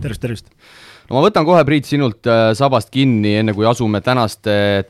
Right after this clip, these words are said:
Speaker 2: tavapäraste põhiteemade juurde, siis, äh, sissejuhatuseks uuriks sinult, äh, kas sa hetkel üldse oled pärast Tartu meeskonna juurest lahkumist enam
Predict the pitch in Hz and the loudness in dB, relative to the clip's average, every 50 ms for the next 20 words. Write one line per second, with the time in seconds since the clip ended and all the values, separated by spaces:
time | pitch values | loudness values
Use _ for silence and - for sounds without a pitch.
0 | - 135 143 139 123 101 87 98 98 98 92 - - 101 90 123 123 110 98 113 | 0 0 2 2 2 2 0 -2 -4 -4 -6 -8 -10 -6 -4 -2 -2 0 0 0
1 | 120 117 107 98 82 87 98 95 98 95 85 92 90 85 101 98 95 - - - | 0 0 0 -2 -4 -4 -4 -4 -4 -4 -4 -6 -6 -4 -4 -4 -4 -4 -4 -4
2 | 104 101 98 98 95 95 95 92 - 131 135 - - 110 104 113 117 101 - - | -2 -2 0 0 0 0 0 0 -2 -2 -4 -4 -2 -2 -2 0 0 -2 -4 -8
3 | 87 92 92 - - - 107 104 101 95 - - - 101 101 90 - _ _ - | -10 -12 -12 -10 -8 -6 -4 -4 -4 -4 -6 -6 -6 -4 -4 -4 -6 _ _ -6
4 | 95 95 92 92 92 92 90 - 101 90 - 120 135 135 - 131 113 107 101 - | -4 -2 -2 -2 -2 -4 -4 -6 -8 -6 -4 -4 -4 -4 -2 -4 -4 -4 -4 -6
5 | - 120 160 - 165 127 - _ - - 120 120 107 - - 123 120 - - 110 | -6 -4 -2 0 -2 -2 -4 _ -6 -4 -2 -2 -4 -4 -4 -4 -4 -4 -6 -4
6 | 113 113 107 - - 110 104 104 104 104 104 101 101 - 113 110 107 - - 104 | -4 -4 -4 -4 -6 -6 -4 -4 -4 -6 -6 -8 -8 -6 -6 -6 -6 -6 -8 -8
7 | 101 95 - - 107 104 104 98 98 98 | -8 -8 -8 -8 -6 -4 -4 -2 -4 -4